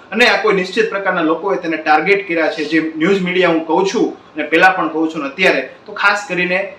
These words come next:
આપ સૌને એક જાણકારી સભરનો વીડિયો છે. આર્ટિકલ ઓગણીસ સબક્લોઝ એક તરીકે વાણી અને વિચારની અભિવ્યક્તિ, એ જ અભિવ્યક્તિને સંદર્ભિત લઈને આપ સૌ સુધી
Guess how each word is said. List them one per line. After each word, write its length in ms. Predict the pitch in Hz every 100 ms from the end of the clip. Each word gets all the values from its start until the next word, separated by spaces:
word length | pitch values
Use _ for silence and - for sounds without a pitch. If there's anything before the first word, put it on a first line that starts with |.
| -
આપ 180 | 165 -
સૌને 400 | - 240 269 185
એક 460 | 147 - 170 -
જાણકારી 520 | - 151 175 233 226
સભરનો 400 | 202 175 180 170
વીડિયો 380 | 147 143 175 175
છે. 420 | - 135 - -
આર્ટિકલ 320 | 151 208 196 196
ઓગણીસ 460 | 180 185 220 226
સબક્લોઝ 420 | 175 175 196 185
એક 240 | 170 208 -
તરીકે 260 | 170 156
વાણી 380 | 143 135 - 247
અને 220 | 185 175
વિચારની 520 | 156 165 190 233 226 -
અભિવ્યક્તિ, 640 | 190 180 190 190 151 - - - - - - - - - -
એ 160 | 190 226
જ 140 | 226
અભિવ્યક્તિને 640 | 160 147 185 175 - 156 143
સંદર્ભિત 580 | 151 156 214 - 160
લઈને 240 | 135 131 131
આપ 200 | 123 -
સૌ 240 | - 214
સુધી 320 | - 139 143